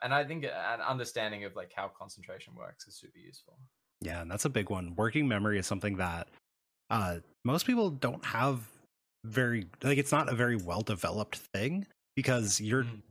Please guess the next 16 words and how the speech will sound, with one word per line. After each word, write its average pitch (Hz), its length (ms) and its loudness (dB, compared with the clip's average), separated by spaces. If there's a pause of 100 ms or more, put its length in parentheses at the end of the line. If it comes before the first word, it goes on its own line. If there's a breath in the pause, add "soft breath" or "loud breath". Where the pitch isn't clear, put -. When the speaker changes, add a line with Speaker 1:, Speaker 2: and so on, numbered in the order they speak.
Speaker 2:
your 131 180 2
survival 127 640 6
doesn't 110 400 2
depend 104 560 2
on 90 480 -6 (640)
a 123 160 2
very 104 560 2
robust 101 800 0 (280)
set - 360 0 (100)
of 123 160 2
information 117 680 4
stored 113 420 6
in 107 80 2
that 98 140 2
short-term 110 540 4
memory, 80 440 -4